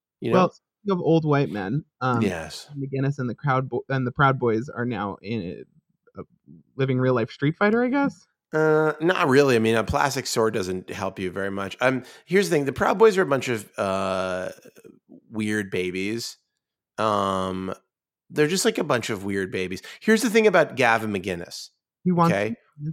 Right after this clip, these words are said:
Speaker 2: be Rich again, so bad.
Speaker 1: Gavin McGinnis, um, got booted from Vice. I don't know what the reasons were. I don't think he quit on his own accord, or maybe he quit and he was like, "I'm outta here and I'm gonna be really special and hot." And then I think discovered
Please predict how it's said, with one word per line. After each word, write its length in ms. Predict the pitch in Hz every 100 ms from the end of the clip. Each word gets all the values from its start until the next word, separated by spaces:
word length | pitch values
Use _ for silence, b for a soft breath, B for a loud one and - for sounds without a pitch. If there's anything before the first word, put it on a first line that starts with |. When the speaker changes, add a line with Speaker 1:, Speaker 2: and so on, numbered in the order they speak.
| 151
Speaker 2:
be 40 | 143
Rich 460 | 127 127 - - _ _ -
again, 460 | 143 147 143 147 147 -
so 140 | 123
bad. 80 | 165
Speaker 1:
Gavin 500 | 170 185 220 226 220
McGinnis, 840 | 208 165 165 147 139 - - - - _ _ _ _ _ _ -
um, 560 | 117 117 113 110 107 -
got 240 | 131 104
booted 300 | 117 117 127
from 180 | - 120
Vice. 260 | 110 98 113
I 120 | 120
don't 140 | 139
know 120 | 120
what 140 | 110 104
the 80 | 98
reasons 300 | 95 98 90
were. 180 | 90 -
I 60 |
don't 200 | 110 117
think 120 | 110 107
he 60 |
quit 300 | - - 101
on 100 | 95
his 120 | 92
own 100 | 95
accord, 260 | 95 - 120
or 60 | 131
maybe 180 | 156
he 80 | 156
quit 200 | - 147
and 40 | 113
he 60 |
was 100 | 104
like, 120 | 101 95
"I'm 140 | 110
outta 200 | 104 104
here 100 | 95
and 80 | 92
I'm 100 | 95
gonna 140 | 92
be 160 | 87 90
really 260 | 92 90
special 400 | 85 - 92 -
and 100 | 87
hot." 240 | 87 90 85 B B B
And 120 | 127
then 80 | 135
I 60 |
think 340 | 127 143 104 104
discovered 840 | 117 - 143 127 110 98 87 98